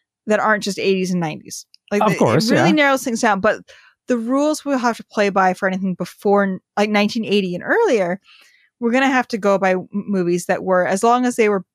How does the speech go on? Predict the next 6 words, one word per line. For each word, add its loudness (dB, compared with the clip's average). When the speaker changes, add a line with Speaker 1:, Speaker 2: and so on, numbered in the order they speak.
Speaker 1:
both 0
critical 0
and 0
commercial -8
successes. -10
Speaker 2:
Yeah. 4